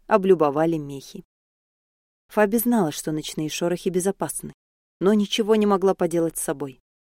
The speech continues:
Первое время, заметив краем глаза шевеление и поблескивание где-нибудь в углу,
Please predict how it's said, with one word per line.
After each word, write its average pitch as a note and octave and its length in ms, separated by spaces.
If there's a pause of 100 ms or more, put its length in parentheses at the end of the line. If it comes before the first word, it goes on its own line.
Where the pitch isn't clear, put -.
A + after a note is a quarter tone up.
(180)
Первое E3+ 400
время, F#3 340
заметив F#3 460
краем F#3+ 320
глаза F3+ 300
шевеление F3+ 800
и - 80
поблескивание D#3 760
где-нибудь D#3 480
в D3+ 80
углу, D#3+ 320